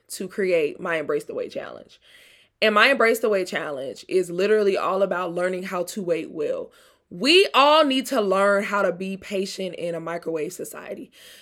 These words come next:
because society makes you feel like when you do not get it overnight, that there is something wrong with you, or that you're doing something wrong, or that your approach is wrong, when that is a lie. Sometimes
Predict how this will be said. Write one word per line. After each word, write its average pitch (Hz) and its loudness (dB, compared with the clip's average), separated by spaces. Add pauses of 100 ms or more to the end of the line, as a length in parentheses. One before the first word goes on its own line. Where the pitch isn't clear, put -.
because 226 -4
society 277 4
makes 220 0
you 226 -6
feel 320 -2
like 160 -4 (340)
when 190 -4
you 277 0
do 226 -2
not 214 4
get 233 -2
it 240 4
overnight, 202 4
that 175 2
there 220 6
is 180 0
something 214 -2
wrong 185 0
with 254 -8
you, 269 -2 (460)
or 214 4
that 185 0
you're 240 -2
doing 208 2
something 247 -2
wrong, 214 2
or 185 0
that 165 -8
your 151 -4
approach 240 -2
is 214 -4
wrong, 185 0
when 175 -2
that 190 0
is 190 -2
a 170 4
lie. 135 -6 (340)
Sometimes 302 6